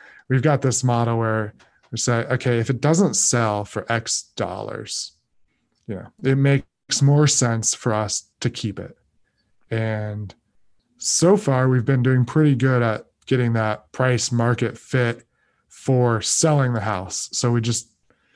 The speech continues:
we haven't actually built a house and, um,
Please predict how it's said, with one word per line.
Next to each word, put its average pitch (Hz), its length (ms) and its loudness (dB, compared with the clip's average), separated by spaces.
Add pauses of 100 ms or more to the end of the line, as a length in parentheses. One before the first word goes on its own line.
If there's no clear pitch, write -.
(600)
we 123 160 0
haven't 139 260 2
actually 123 340 0
built 123 320 -2
a 107 40 -2
house 104 460 -4
and, 110 300 -6 (840)
um, 90 440 -8